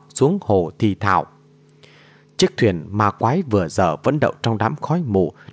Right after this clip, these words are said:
trong thuyền chắc có nhiều cái lạ. Vậy khi tôi nhảy ra đánh với con thuồng luồng tinh, chú mau tìm cách chặn lại, lại gần chiếc thuyền xem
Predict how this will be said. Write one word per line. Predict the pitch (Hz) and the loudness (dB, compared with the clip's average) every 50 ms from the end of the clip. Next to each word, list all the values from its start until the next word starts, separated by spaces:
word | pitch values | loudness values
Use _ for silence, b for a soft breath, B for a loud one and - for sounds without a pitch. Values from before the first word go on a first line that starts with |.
| B | B
trong | - 185 175 - | -2 -2 -2 0
thuyền | - - - 85 78 - - | 0 0 0 0 -4 -8 -4
chắc | - 180 - - | -4 -4 -4 0
có | - 202 | 0 0
nhiều | 185 127 104 87 | 0 0 -2 -4
cái | - - - 127 165 170 | -4 -4 -4 -2 -2 0
lạ. | 123 101 85 - B B B B B B B | 0 0 -2 -2 B B B B B B B
Vậy | 123 123 - | 0 2 2
khi | - 185 | 2 0
tôi | - - 180 180 | 2 2 2 2
nhảy | 156 120 107 90 80 73 - | 2 0 -2 -4 -4 -6 -4
ra | - 127 127 - | -2 -2 -2 0
đánh | 117 123 151 170 170 | -2 -2 -2 -2 0
với | 165 196 | 0 0
con | 190 - 180 156 139 - | 2 2 0 0 0 -2
thuồng | - 95 85 82 | -2 -2 -2 -2
luồng | 87 95 90 82 78 | -2 -2 -2 -2 -2
tinh, | - - 135 135 120 B B B B B B | -2 0 2 2 0 B B B B B B
chú | - 190 | 0 2
mau | 185 180 180 165 - | 4 2 2 2 2
tìm | - 104 92 87 | 0 0 0 -2
cách | - - 190 196 - _ | -4 -4 -4 -4 -4 _
chặn | - - 107 - - 95 95 | -2 -2 -2 -2 -2 -4 -2
lại, | 101 101 101 - - - _ - | 0 0 0 0 -4 -8 _ -4
lại | - 110 90 95 | -2 -2 0 0
gần | 110 98 90 85 | 0 0 -2 -4
chiếc | 76 - - 196 196 - - | -8 -2 -2 -2 -2 -2 -2
thuyền | - 117 98 90 85 73 | 0 0 0 0 -2 -6
xem | 78 - 110 104 101 98 | -4 -2 -2 -2 -4 -4